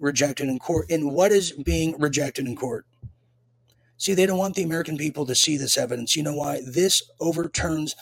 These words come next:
the whole show. And that includes that, uh, whorebag over there in Canada, Justin Trudeau,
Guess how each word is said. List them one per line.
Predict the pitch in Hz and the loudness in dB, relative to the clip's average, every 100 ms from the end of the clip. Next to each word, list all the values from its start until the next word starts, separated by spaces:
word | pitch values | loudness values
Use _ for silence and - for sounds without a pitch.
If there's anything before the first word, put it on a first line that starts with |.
| - | -4
the | 143 | 0
whole | 170 170 | 2 2
show. | - 160 139 107 - _ _ _ _ _ - - | 2 0 -2 -8 -12 _ _ _ _ _ -16 -2
And | 147 | 4
that | 185 240 | 4 4
includes | 208 190 180 165 - - - | 6 8 8 6 -2 -8 -14
that, | 139 160 143 - | -4 -2 -2 -4
uh, | 151 135 - - - - - | -4 -4 -6 -12 -18 -12 -2
whorebag | 196 170 165 151 | 2 4 2 2
over | 147 156 | -2 0
there | 147 | -2
in | |
Canada, | 127 175 170 139 123 - - | -2 -2 0 0 -2 -8 -4
Justin | 135 170 - 156 | 0 0 0 -2
Trudeau, | - 139 151 110 | -2 -2 -2 -4